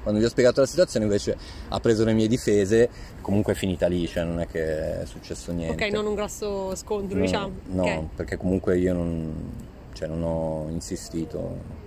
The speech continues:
Speaker 2: Ok,
Speaker 1: Cioè, ho
Speaker 2: tu hai
Speaker 1: detto la
Speaker 2: detto
Speaker 1: mia.
Speaker 2: solidarietà, quindi, cioè, anch'io, nel
Speaker 1: Solidarietà
Speaker 2: senso,
Speaker 1: nei bisogni.
Speaker 2: tra di voi?
Speaker 1: Sì, tra di noi,
Speaker 2: Ok.
Speaker 1: sì. Ma anche non necessariamente nella stessa cella, eh.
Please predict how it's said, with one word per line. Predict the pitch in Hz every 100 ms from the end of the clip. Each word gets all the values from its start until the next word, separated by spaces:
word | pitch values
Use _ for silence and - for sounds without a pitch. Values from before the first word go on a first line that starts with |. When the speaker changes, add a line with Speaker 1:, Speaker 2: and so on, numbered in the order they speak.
| - -
Speaker 2:
Ok, | 233
Speaker 1:
Cioè, | 226
ho |
Speaker 2:
tu | 240
hai | 440
Speaker 1:
detto | 262
la | 202
Speaker 2:
detto | 202 233
Speaker 1:
mia. | 226
Speaker 2:
solidarietà, | 262 247 240 240 233 233 185 180
quindi, | 294 294 226 220 208 - - - -
cioè, | - 247
anch'io, | - 294 - 285
nel | -
Speaker 1:
Solidarietà | 247 113 127 139 143 165
Speaker 2:
senso, | 165
Speaker 1:
nei | 123
bisogni. | 101 98 95 92 87 87 87 - - - - - - - -
Speaker 2:
tra | 262
di | 254
voi? | 240 240 208 202
Speaker 1:
Sì, | 196 92
tra | 87
di | 85 85
noi, | 82 80
Speaker 2:
Ok. | 78 -
Speaker 1:
sì. | 80 -
Ma | 101
anche | 120 151 156
non | 151
necessariamente | 160 135 - 113 110 107 104
nella | 104 101
stessa | - - 95
cella, | - 90 78 78 80
eh. | 82